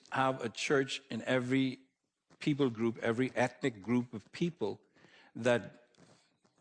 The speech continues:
we will bring about what we read in Revelation seven nine, where there will be worship from every nation, tribe, people, and tongue. That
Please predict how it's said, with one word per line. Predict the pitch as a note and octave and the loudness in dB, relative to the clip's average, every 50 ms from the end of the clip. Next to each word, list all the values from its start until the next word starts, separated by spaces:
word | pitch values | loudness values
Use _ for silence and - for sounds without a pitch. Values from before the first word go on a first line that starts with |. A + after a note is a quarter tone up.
| _ | _
we | A2 B2+ C#3 C#3 | 2 4 4 6
will | C3 B2 | 4 4
bring | G#2+ A#2+ C#3 C3+ | 4 2 2 4
about | C#3 C3 A2+ B2 A#2 A#2 A2+ G#2 | 2 2 2 2 2 2 2 2
what | A#2+ A#2+ G#2+ | 0 0 2
we | A#2 A#2+ | 2 2
read | A2+ A2 A2+ A#2 A#2 A#2 A2 | 2 4 2 4 4 2 2
in | A2 G#2+ | 2 2
Revelation | G#2 A2 A2+ A2+ A2+ A2+ A2 G#2+ G#2+ - - A2+ G#2+ | 2 2 2 4 4 4 2 2 0 -2 -4 -4 -4
seven | - - A#2 A2 G2+ G#2+ G#2 | -2 0 0 2 2 0 0
nine, | G#2+ A#2 B2 A2+ G#2+ G2+ G2+ - _ _ _ - - - - - - | 0 2 2 0 0 -4 -6 -10 _ _ _ -20 -20 -20 -20 -6 0
where | A2+ A2+ A2 A2+ G#2 | 4 4 4 4 4
there | G#2 A#2 A#2 A#2+ A#2+ A#2+ | 4 4 4 4 4 4
will | A2+ A#2 A2+ A2 | 4 4 2 2
be | G2+ A2 A#2 A2+ A2 A2 G#2+ - - - _ _ | 2 2 2 2 2 0 -4 -8 -14 -20 _ _
worship | - A2 G2+ G#2+ A#2+ B2 A#2 - C3+ B2 A2 G#2+ - - _ _ | -8 -2 2 4 4 4 4 2 0 0 0 -4 -10 -20 _ _
from | _ - - A2 G#2 A2 | _ -8 -4 -2 0 2
every | A2+ A#2 A2+ G#2+ A2+ A#2 A2+ A2 - | 2 2 2 2 2 2 2 0 -2
nation, | G#2 G#2+ A2+ A#2+ A#2 G#2 - - A2+ G#2+ G#2 | -2 0 0 0 0 -2 -4 -6 -6 -6 -8
tribe, | - - - B2+ A#2 G#2+ G#2+ G#2+ G#2 G#2+ G2+ G#2+ - - _ _ _ | -8 -6 -4 0 0 2 2 2 0 0 -2 -6 -10 -20 _ _ _
people, | - - A#2+ G#2 - A#2+ A2 G#2 G#2 - - | -4 -4 -4 -2 -2 -2 -2 -2 -4 -6 -10
and | G#2 G2 F#2+ | -12 -12 -6
tongue. | - C#3+ C#3 B2+ G#2 F2+ F2 - _ _ _ _ _ - - _ _ _ _ _ _ _ _ _ _ _ _ - | -2 0 0 0 0 -2 -6 -12 _ _ _ _ _ -20 -20 _ _ _ _ _ _ _ _ _ _ _ _ 0
That | - A#2+ A#2+ A#2+ - - - - - - - - | 2 2 2 2 0 -6 -20 -20 -16 -16 -14 -14